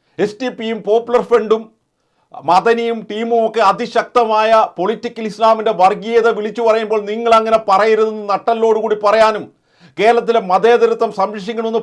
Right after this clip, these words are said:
പറയാൻ മുസ്ലിം ലീഗിൻ്റെ ഏതെങ്കിലും ഒരു നേതാവിൻ്റെ നാവ് പൊങ്ങുന്നത് നീ കണ്ടിട്ടുണ്ടോ,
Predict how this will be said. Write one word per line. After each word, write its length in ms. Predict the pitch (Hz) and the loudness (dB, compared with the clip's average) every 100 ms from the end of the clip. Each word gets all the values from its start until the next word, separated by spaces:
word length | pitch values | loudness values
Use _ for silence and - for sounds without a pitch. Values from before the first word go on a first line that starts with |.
| 196 | 2
പറയാൻ 320 | 208 226 202 - _ _ 170 | 4 4 2 -2 _ _ -10
മുസ്ലിം 260 | 185 240 226 | -6 -4 -2
ലീഗിൻ്റെ 300 | 226 226 214 196 226 | -4 -4 -2 4 6
ഏതെങ്കിലും 460 | 247 247 233 233 220 | 6 2 0 0 0
ഒരു 80 | 220 202 | 0 0
നേതാവിൻ്റെ 640 | 220 226 226 214 220 233 220 156 | 2 4 4 4 2 0 0 0
നാവ് 320 | 185 208 240 240 233 | 4 6 4 2 2
പൊങ്ങുന്നത് 500 | 214 233 240 233 220 | 0 0 0 0 0
നീ 80 | 214 214 | -4 -4
കണ്ടിട്ടുണ്ടോ, 540 | 196 208 240 240 226 | -4 0 0 2 4